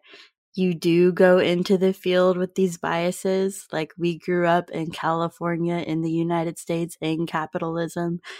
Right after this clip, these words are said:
as women, and we project these onto everything we interact with. We project these,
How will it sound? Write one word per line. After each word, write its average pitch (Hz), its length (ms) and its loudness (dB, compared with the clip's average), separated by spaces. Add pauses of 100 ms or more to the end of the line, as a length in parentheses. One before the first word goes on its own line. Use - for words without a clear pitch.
(200)
as 156 300 -2
women, 175 520 2 (460)
and 151 520 0
we 185 180 4
project 170 480 0
these 156 460 -4
onto 156 400 -2 (120)
everything 156 920 -2 (360)
we 151 140 -2
interact - 500 -6 (120)
with. - 140 -14 (220)
We 160 180 -12
project 151 420 -8
these, 147 440 -10